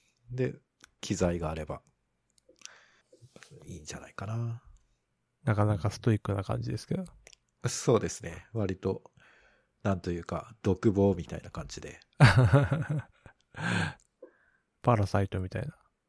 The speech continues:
Speaker 1: そうそう。
Speaker 2: あ、
Speaker 1: 地下室。
Speaker 2: そういえば、そういえばパラサイト見ましたよ。
Speaker 1: お、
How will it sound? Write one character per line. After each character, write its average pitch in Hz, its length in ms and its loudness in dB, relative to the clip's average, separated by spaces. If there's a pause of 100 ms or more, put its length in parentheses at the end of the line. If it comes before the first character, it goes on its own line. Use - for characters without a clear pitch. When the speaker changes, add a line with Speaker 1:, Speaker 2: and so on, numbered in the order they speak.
(380)
Speaker 1:
そ - 300 -6
う - 40 -6
そ - 160 -14
う。 98 100 -18 (480)
Speaker 2:
あ、 113 120 2
Speaker 1:
地 - 40 -4
下 165 140 8
室。 139 160 2
Speaker 2:
そ - 80 -16
う - 20 -
い - 40 -20
え - 20 -20
ば、 - 0 - (500)
そ - 140 0
う 120 40 6
い - 20 4
え - 20 4
ば 104 100 2
パ 165 140 6
ラ 160 80 8
サ 113 120 4
イ 101 40 2
ト - 100 -6
見 95 160 -2
ま 107 180 0
し - 100 -12
た 156 80 -12
よ。 147 160 -18 (640)
Speaker 1:
お、 127 280 2